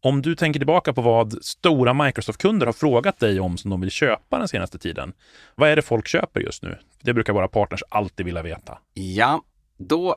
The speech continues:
Speaker 2: ska jag säga högst upp på listan är, eh,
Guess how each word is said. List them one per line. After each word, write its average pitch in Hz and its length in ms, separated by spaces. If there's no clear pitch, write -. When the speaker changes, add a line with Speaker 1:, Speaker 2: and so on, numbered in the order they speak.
Speaker 2:
ska - 180
jag 113 160
säga 90 520
högst 160 380
upp 123 160
på 120 80
listan 101 600
är, 92 460
eh, 87 460